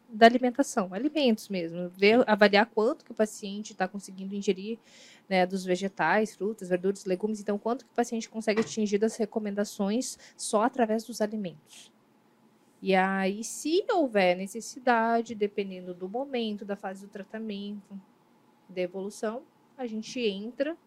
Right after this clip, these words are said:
Speaker 1: com a suplementação. Mas não é uma regra, o paciente tem que usar a imunonutrição do início ao final do tratamento, tá? Dieta,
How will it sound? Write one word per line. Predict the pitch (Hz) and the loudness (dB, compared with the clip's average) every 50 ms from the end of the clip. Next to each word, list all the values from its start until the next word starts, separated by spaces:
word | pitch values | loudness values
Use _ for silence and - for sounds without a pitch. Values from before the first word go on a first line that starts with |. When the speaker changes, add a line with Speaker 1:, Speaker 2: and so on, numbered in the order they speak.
| _ _ _ _ _ _ _ _ _ | _ _ _ _ _ _ _ _ _
Speaker 1:
com | - 240 | -10 -10
a | |
suplementação. | - - 226 - 226 214 208 208 208 - 226 220 - - 175 160 156 165 _ _ _ _ _ _ _ _ - | -10 -10 -12 -10 -8 -8 -6 -6 -8 -8 -10 -10 -8 -10 -10 -10 -12 -16 _ _ _ _ _ _ _ _ -8
Mas | 180 180 180 180 185 190 - - - 208 | -4 0 2 2 2 2 0 -4 -10 -4
não | 208 202 208 208 | 0 2 2 2
é | 202 202 240 294 | 2 2 0 0
uma | 330 330 302 277 247 226 208 | -2 -2 0 0 2 2 2
regra, | 196 196 185 185 185 185 180 190 190 | 4 4 6 4 4 2 0 -2 -2
o | 180 | -2
paciente | 180 190 185 - - 185 196 - 214 | -2 -6 -8 -8 -8 -10 -10 -10 -10
tem | - 202 196 | -10 -8 -8
que | 208 - - | -8 -6 -4
usar | 220 214 185 170 180 170 | -4 -2 2 4 6 6
a | 180 202 | 6 4
imunonutrição | 220 208 208 202 208 214 214 - 220 214 - - 208 208 220 | 2 0 0 -2 -2 -2 -4 -4 -6 -6 -4 -6 -6 -6 -6
do | 226 226 240 | -6 -4 -4
início | 240 233 214 196 175 185 214 - 262 | -4 -4 -6 -8 -12 -14 -14 -14 -16
ao | 269 | -16
final | _ 277 262 233 | _ -16 -18 -16
do | 240 254 | -16 -14
tratamento, | - 254 247 - 294 311 359 339 262 190 175 165 _ _ _ _ _ _ _ _ _ _ _ _ _ _ _ _ _ _ _ _ _ | -16 -16 -14 -14 -14 -14 -14 -14 -16 -16 -16 -18 _ _ _ _ _ _ _ _ _ _ _ _ _ _ _ _ _ _ _ _ _
tá? | - 160 160 185 202 _ _ _ _ _ _ _ _ | -20 -20 -20 -20 -20 _ _ _ _ _ _ _ _
Dieta, | - 165 185 202 196 180 170 170 185 220 240 247 - - 233 214 208 202 | -12 -6 0 4 6 8 8 10 10 8 8 6 4 2 4 4 4 2